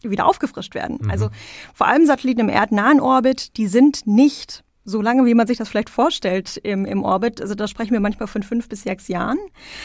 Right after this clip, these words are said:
Speaker 1: ähm, vielleicht auch weniger, je nachdem, wie hoch sie stationiert sind. Ähm, aber die müssten natürlich eben dann auch Jahr um Jahr eben auch wieder aufgefrischt werden. Da kommen auch noch mal eine ganze Menge an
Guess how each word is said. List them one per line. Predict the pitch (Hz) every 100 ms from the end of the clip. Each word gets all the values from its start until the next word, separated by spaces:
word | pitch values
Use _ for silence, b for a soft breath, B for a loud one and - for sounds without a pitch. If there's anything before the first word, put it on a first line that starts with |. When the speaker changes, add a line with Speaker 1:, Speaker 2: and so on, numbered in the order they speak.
| B
Speaker 1:
ähm, | - 220 226
vielleicht | 214 214 226
auch | 190
weniger, | 196 240 254
je | 240 208
nachdem, | 214 214 214
wie | 190
hoch | 190 220 247
sie | 220
stationiert | - 202 - 214 247
sind. | - 302 349 - -
Ähm, | 208 220 226 226 240 - _ _ _ _ _ - - -
aber | 214 226
die | 214 -
müssten | 202 214 -
natürlich | 240 - 220 -
eben | 196 226
dann | 226 214
auch | 196 208
Jahr | 202 185 208
um | 233
Jahr | 190 185 -
eben | 202 202
auch | - 214
wieder | 202 -
aufgefrischt | - 220 - -
werden. | 220 226 214
Da |
kommen | 202 - 214
auch | 196
noch | 208
mal | 214
eine | 196
ganze | 180 208 214
Menge | 202 202 202
an | 196 202